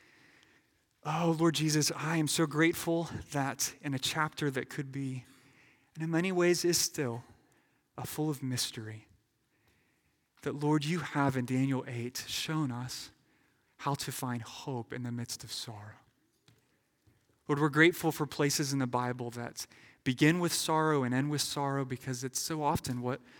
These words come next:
what our life feels like. And yet, Lord, in the middle of it all, you raise our eyes to see you, to trust you,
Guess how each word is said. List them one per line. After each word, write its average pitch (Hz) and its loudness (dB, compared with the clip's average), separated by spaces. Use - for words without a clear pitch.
what 147 4
our 160 10
life 156 4
feels 196 0
like. 120 -6
And 147 0
yet, 180 4
Lord, 139 2
in 135 4
the 127 2
middle 165 4
of 120 2
it 117 -2
all, 123 -8
you 143 -2
raise 180 0
our 160 -2
eyes 151 0
to 127 -4
see 131 0
you, 104 -12
to - -4
trust - 0
you, 107 -8